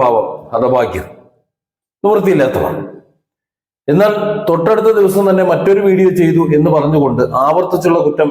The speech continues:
എന്ന് പറഞ്ഞുകൊണ്ട് സൈബർ കേസും മറ്റു കേസും എല്ലാ കേസും, എന്ത് വേണ്ടാത്ത കേസുകളും എന്തൊക്കെയാണോ ഇനി പറയാൻ പറ്റുന്നത്. ഇപ്പൊ പെണ്ണ് കേസിന്റെ കാലമാണല്ലോ, ആ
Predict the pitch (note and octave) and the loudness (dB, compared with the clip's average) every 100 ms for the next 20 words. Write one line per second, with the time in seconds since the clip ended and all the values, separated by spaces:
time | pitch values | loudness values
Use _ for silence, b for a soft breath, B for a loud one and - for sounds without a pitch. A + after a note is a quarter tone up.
0 | C3+ D3 C3+ A#2 B2 A2+ B2 C3 A#2 C#3 | 0 2 2 0 -2 -2 -2 0 0 0
1 | D3+ D3+ C#3 C#3+ B2+ G#2 D3 C#3 B2 C#3 | -2 0 0 0 -2 0 0 0 0 0
2 | C3 B2+ C#3+ C3 C3 C3+ - G#2 A#2 A2+ | 0 0 0 -2 -4 -6 -10 -4 -2 0
3 | A#2 A#2 C#3+ D#3 C#3 B2 B2+ B2 A2 G2 | 0 0 0 0 0 0 0 0 0 -2
4 | B2+ D3+ E3+ D#3 D#3 D#3+ D3+ C3+ B2 C#3 | -2 -2 0 0 0 0 -2 0 0 0
5 | C3+ B2 C3 B2+ - B - D3+ D3+ D#3+ | -2 -4 -4 -4 -6 B -4 0 0 2
6 | F3+ F3+ F3 F3 C#3+ B2+ A2+ F#2+ E2+ D#2+ | 0 0 -2 0 2 2 0 -2 -2 -4
7 | - B B B2 | -8 B B -2